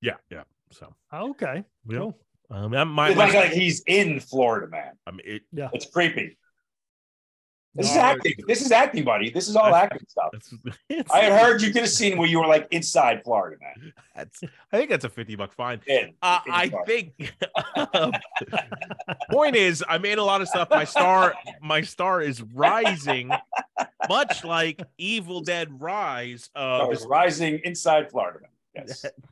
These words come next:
Speaker 1: That's
Speaker 3: Thank you.
Speaker 1: definitely fifty dollars.
Speaker 3: <laughs> I think I
Speaker 1: Chad.
Speaker 3: do. I think I owe you fifty bucks. All right, fine. Fifty bucks.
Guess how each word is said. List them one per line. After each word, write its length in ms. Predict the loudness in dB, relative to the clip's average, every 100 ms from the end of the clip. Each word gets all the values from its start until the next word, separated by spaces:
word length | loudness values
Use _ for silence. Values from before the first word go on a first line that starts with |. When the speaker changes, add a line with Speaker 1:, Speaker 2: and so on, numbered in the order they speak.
| -20 -18
Speaker 1:
That's 20 |
Speaker 3:
Thank 160 | -16 -16
you. 60 | -14
Speaker 1:
definitely 540 | -8 -8 -8 -14 -18 -12
fifty 280 | -12 -10 -14
dollars. 540 | -10 -8 -8 -10 -6
Speaker 3:
<laughs> 20 | -2
I 120 | -2
think 200 | -2 -2
I 60 | -2
Speaker 1:
Chad. 560 | 0 2 2 4 2 0
Speaker 3:
do. 60 | -6 -20 _
I 60 | -2
think 160 | 2 4
I 100 | 4
owe 60 | 2
you 100 | 0
fifty 220 | -4 -6
bucks. 280 | -8 -8 -6
All 80 |
right, 200 | -6 -8 -10
fine. 100 | -10 -12 -12
Fifty 320 | -12 -8 -8 -4
bucks. 260 | -4 -4